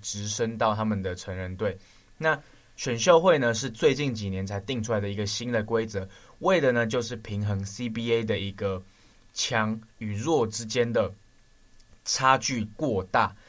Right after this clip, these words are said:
往往呢，能够看到强队对弱队的比赛，往往都是赢到三十分、四十分，甚至呢，比数都会突破一百五十分、一百六十分，非常夸张的一个比分。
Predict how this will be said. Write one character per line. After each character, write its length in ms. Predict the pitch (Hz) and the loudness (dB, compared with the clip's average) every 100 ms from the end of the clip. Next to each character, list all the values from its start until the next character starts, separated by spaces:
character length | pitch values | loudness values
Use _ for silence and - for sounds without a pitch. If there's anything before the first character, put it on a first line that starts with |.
| - - - | -20 -20 -2
往 160 | 127 | 2
往 160 | 170 143 | 4 4
呢， 120 | 117 | 2
能 180 | 113 110 | 2 2
够 160 | 117 120 | 4 2
看 200 | 135 123 | 0 4
到 180 | 127 | 4
强 340 | 117 - 110 107 | 4 -2 -4 -2
队 140 | 127 | 0
对 120 | 117 | 2
弱 220 | 117 120 120 | 0 0 0
队 80 | |
的 100 | 110 | 0
比 160 | 104 98 | -2 -6
赛， 200 | 92 117 | -4 -4
往 200 | 104 113 | -2 -2
往 60 | 113 | 0
都 80 | 107 | -2
是 100 | 104 | -4
赢 140 | 101 | -4
到 80 | 107 | -4
三 280 | 107 117 110 | -2 -2 -2
十 180 | 104 | -4
分、 160 | 98 104 | -4 -4
四 220 | 104 123 | -6 -6
十 180 | 107 101 | -8 -6
分， 180 | 104 101 - - | -4 -4 -8 -20
甚 240 | - 147 131 | -6 -4 -4
至 160 | 139 | -4
呢， 200 | 127 110 | 0 0
比 200 | 107 107 | 0 -4
数 140 | 95 120 | -4 2
都 140 | 113 | 4
会 100 | 117 | 4
突 180 | 113 101 | 0 -4
破 160 | 107 | -4
一 80 | - | -4
百 280 | 117 110 104 | -2 0 0
五 100 | 98 | -2
十 160 | 92 101 | -6 -8
分、 140 | 113 | -6
一 80 | 135 | -4
百 160 | 107 | -2
六 180 | 101 120 | 0 0
十 160 | 104 101 | 0 -2
分， 180 | 101 101 - - - - | -4 -4 -10 -20 -20 -4
非 200 | 143 151 | -2 -2
常 240 | 131 107 | -2 -2
夸 240 | 101 110 | 0 0
张 160 | 110 110 | 2 0
的 100 | 101 | 0
一 80 | 95 | -2
个 80 | 95 | -6
比 180 | - | -10
分。 240 | - 95 | -10 -8